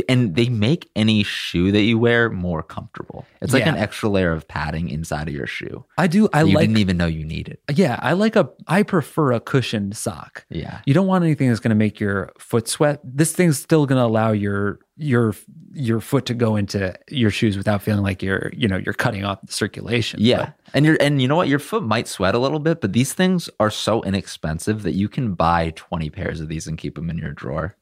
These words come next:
Speaker 2: Yeah. Yeah, I mean, you should do that. Why don't you just hang on to these?
Speaker 1: I'm going to. That's my
Speaker 2: Oh,
Speaker 1: plan.
Speaker 2: all right, cool. That's, that was your whole fucking ploy
Speaker 1: If
Speaker 2: in
Speaker 1: that, yeah, that's why I
Speaker 2: reviewing
Speaker 1: wanted
Speaker 2: socks.
Speaker 1: to review socks. I've been waiting to do this episode before I did my overhaul.
Speaker 2: And do you, so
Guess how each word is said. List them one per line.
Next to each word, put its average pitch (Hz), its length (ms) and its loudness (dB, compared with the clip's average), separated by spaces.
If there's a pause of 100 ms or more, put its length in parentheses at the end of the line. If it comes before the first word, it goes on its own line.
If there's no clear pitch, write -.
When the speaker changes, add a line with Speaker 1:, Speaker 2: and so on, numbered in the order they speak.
Speaker 2:
Yeah. 104 300 0 (360)
Yeah, 110 140 -2
I 127 60 2
mean, 147 120 2
you 120 120 2
should 139 180 2
do 120 160 4
that. - 240 -4
Why 113 160 2
don't 131 240 -2
you 135 60 -2
just 123 240 -2
hang 113 200 -2
on 117 180 0
to - 120 -10
these? - 140 -14
Speaker 1:
I'm 113 140 2
going 107 260 2
to. - 100 -14 (200)
That's 123 180 0
my 87 60 0
Speaker 2:
Oh, - 20 -2
Speaker 1:
plan. - 360 -4
Speaker 2:
all 123 140 0
right, 131 240 -4
cool. 110 380 -4
That's, - 260 2
that 127 320 0
was 123 180 0
your 123 140 4
whole 113 320 0
fucking 101 400 -4
ploy 104 380 -4
Speaker 1:
If 101 120 0
Speaker 2:
in 107 100 -4
Speaker 1:
that, - 260 -6
yeah, 127 180 4
that's 117 180 2
why 123 100 2
I - 20 4
Speaker 2:
reviewing 156 160 4
Speaker 1:
wanted 170 140 4
Speaker 2:
socks. - 100 -2
Speaker 1:
to 165 60 2
review 110 280 0
socks. - 460 -6
I've 131 100 4
been 165 160 6
waiting 147 380 4
to 113 160 -2
do 104 240 0
this 92 200 0
episode 90 460 -2
before 85 320 0
I 82 80 4
did 82 240 0
my 78 200 -4
overhaul. - 600 -4 (560)
Speaker 2:
And 120 320 2 (140)
do 143 140 2
you, - 140 0
so 127 280 0